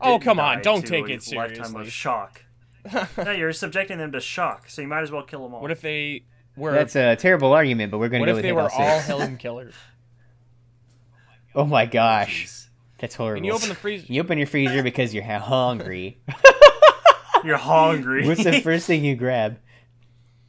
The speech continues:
Speaker 3: Severed limb?
Speaker 2: <laughs>
Speaker 1: I
Speaker 2: Uh,
Speaker 1: wouldn't
Speaker 2: I'd
Speaker 1: open
Speaker 2: say
Speaker 1: the
Speaker 2: ice pop or
Speaker 1: frozen
Speaker 2: frozen
Speaker 1: pizza.
Speaker 2: pizza.
Speaker 1: Frozen pizza. Oh,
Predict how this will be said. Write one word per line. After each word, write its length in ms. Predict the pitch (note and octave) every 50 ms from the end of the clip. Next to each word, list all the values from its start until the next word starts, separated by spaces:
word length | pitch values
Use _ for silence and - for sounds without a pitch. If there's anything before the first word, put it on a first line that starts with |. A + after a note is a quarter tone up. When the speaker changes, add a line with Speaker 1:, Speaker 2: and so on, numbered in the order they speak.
| _ _ _ _ _ _ _ _ _ _ _ _ _ _ _ _ _ _ A3+ A3 _ _ _ _ _ _ _ _ _ _ _ _ _
Speaker 3:
Severed 520 | - - - - A3+ A3 G3 A3+ A3+ G3 F#3
limb? 520 | F3 F3+ F#3 F#3 F#3 G3+ F#3 G3 C#4+ C#4 - _ _ _ _ _ _ _ _ _ _ _ _ _ _ _ _ _ _ - - - - -
Speaker 2:
<laughs> 40 | F#3+
Speaker 1:
I 140 | C4 B3+ - - _ _ _ _ _ - - - - - - _ _ _ -
Speaker 2:
Uh, 200 | - F#3+ G#3 -
Speaker 1:
wouldn't 300 | B3 A#3 B3 A#3+ G#3+ G3
Speaker 2:
I'd 40 | -
Speaker 1:
open 300 | E3+ F#3+ G#3 E3 E3+ G#3
Speaker 2:
say 140 | G3 G3+ F#3
Speaker 1:
the 80 | F3
Speaker 2:
ice 180 | D#3+ C3+ D3 -
pop 280 | - - F3+ F3 - -
or 60 | C#3
Speaker 1:
frozen 240 | G3 A#3 B3+ A#3 G3+
Speaker 2:
frozen 100 | D#3 C3+
Speaker 1:
pizza. 240 | F3+ D#3 - - G#2
Speaker 2:
pizza. 120 | F#2+ -
Speaker 1:
Frozen 280 | - C3+ D#3 D3+ D3+ -
pizza. 280 | - - - - - - - _ _ _ _ _ -
Oh, 240 | - F3+ F3 D#3+ -